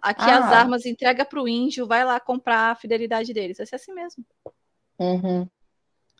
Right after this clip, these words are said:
Speaker 2: Ah, pra
Speaker 1: E
Speaker 2: ser
Speaker 1: aqui,
Speaker 2: mais
Speaker 1: gente, é. Aí é mais uma Claire preocupada e mais uma Claire de cabelo curto.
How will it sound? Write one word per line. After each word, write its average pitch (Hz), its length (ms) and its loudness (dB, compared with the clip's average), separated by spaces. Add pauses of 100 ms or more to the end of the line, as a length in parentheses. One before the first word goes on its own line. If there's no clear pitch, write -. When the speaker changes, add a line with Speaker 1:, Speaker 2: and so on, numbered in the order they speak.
Speaker 2:
Ah, 202 160 6
pra 214 140 2
Speaker 1:
E - 20 2
Speaker 2:
ser 233 60 2
Speaker 1:
aqui, 202 80 4
Speaker 2:
mais 208 280 4
Speaker 1:
gente, - 560 -14 (260)
é. 220 200 -12 (380)
Aí 220 240 6
é 240 120 6
mais 233 280 -2
uma 247 180 0
Claire 240 220 -2
preocupada 240 640 2
e 233 60 -2
mais 226 200 -4
uma 240 200 -4
Claire 240 220 0
de - 80 -12
cabelo 254 320 -2
curto. 185 500 -10